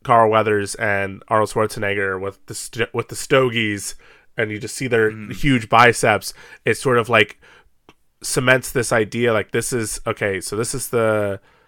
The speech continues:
Speaker 1: the, what the, that classic sort of action movie looks like. Then you
Speaker 2: Mm.
Speaker 1: introduce the Predator, and he comes in and he tries to kill all of them. So now it's a slasher movie, a-, and the victims are these guys, and they're losing. They're losing
Speaker 2: Right.
Speaker 1: horribly.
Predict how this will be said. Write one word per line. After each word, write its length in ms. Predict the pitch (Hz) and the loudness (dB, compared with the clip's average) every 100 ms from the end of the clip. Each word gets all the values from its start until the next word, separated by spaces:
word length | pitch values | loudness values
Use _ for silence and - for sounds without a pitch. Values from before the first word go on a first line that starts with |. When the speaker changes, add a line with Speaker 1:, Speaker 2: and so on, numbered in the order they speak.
| _ _ | _ _
Speaker 1:
the, 320 | 113 107 101 92 | -4 -2 -2 -2
what 200 | 113 - | -2 -2
the, 360 | 107 104 104 - _ | -6 -6 -8 -12 _
that 260 | 120 117 - | 6 6 4
classic 460 | - 113 113 120 | 0 2 2 -4
sort 140 | 117 107 | -6 -6
of 80 | - | -2
action 340 | 104 - - | -2 -2 -6
movie 240 | 104 95 92 | -8 -8 -8
looks 280 | 117 - 98 | -8 -8 -10
like. 300 | 87 - - _ _ _ _ _ - - - | -10 -14 -20 _ _ _ _ _ -20 -18 -4
Then 320 | 117 131 131 | 4 6 6
you 120 | 127 | 2
Speaker 2:
Mm. 40 | 123 | 0
Speaker 1:
introduce 360 | 120 117 117 | 0 0 -2
the 80 | - | -4
Predator, 720 | - 156 160 117 110 101 98 - | 2 4 4 2 0 0 -2 -6
and 100 | 107 | -8
he 140 | 110 113 | -8 -6
comes 340 | - 117 104 | -2 -2 0
in 320 | 107 101 98 | -2 -2 -4
and 160 | 98 101 | -6 -8
he 80 | 104 | -8
tries 280 | - 98 98 | -2 -2 -2
to 80 | - | -10
kill 280 | - 127 113 | -2 0 0
all 220 | 90 71 | -2 -8
of 80 | 73 | -12
them. 240 | 62 57 _ _ _ | -12 -14 _ _ _
So 160 | - | -2
now 180 | 113 117 | 4 4
it's 120 | 110 | 2
a 20 | 113 | -4
slasher 480 | - 110 104 - | 2 4 4 0
movie, 380 | 95 95 92 90 | -6 -6 -4 -6
a-, 200 | 101 98 - | -6 -10 -8
and 260 | 107 101 - | -6 -6 -8
the 100 | 107 | -6
victims 460 | 104 107 117 98 104 | -4 -4 -4 -8 -10
are 80 | |
these 220 | 95 95 - | -10 -10 -8
guys, 400 | 82 87 - - - | -8 -10 -12 -12 -8
and 100 | 104 | -6
they're 140 | 90 | -6
losing. 560 | 85 95 98 - 65 - _ _ _ _ _ _ | -8 -12 -12 -12 -16 -20 _ _ _ _ _ _
They're 120 | 110 | -6
losing 280 | 107 107 - - 110 | -4 -6 -10 -14 -4
Speaker 2:
Right. 140 | 107 | -2
Speaker 1:
horribly. 420 | 101 87 85 73 | -2 -4 -10 -12